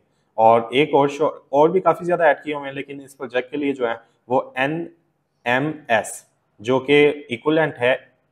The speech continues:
एनपीएम स्टार्ट के। ओके, आप, मैं ये run कर रहा हूँ, आपने जो run करना है वो है एनपीएम start, mean आप पूरा लिखेंगे start, अगर आपने ये alias नहीं बनाए हुए, otherwise आप ये alias बना लें।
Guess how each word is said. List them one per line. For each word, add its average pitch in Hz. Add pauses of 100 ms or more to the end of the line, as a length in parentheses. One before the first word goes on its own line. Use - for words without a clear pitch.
(120)
एनपीएम 135
स्टार्ट 98
के। - (180)
ओके, 165 (180)
आप, -
मैं 113
ये 123
run 185
कर 151
रहा 156
हूँ, 165
आपने -
जो 165
run 135
करना 131
है 139
वो 123
है 139 (320)
एनपीएम 123
start, -
mean 117
आप 113
पूरा 123
लिखेंगे 92
start, - (680)
अगर 127
आपने 123
ये 110
alias 104
नहीं 98
बनाए 92
हुए, - (340)
otherwise 127
आप 117
ये 104
alias 92
बना 90
लें। -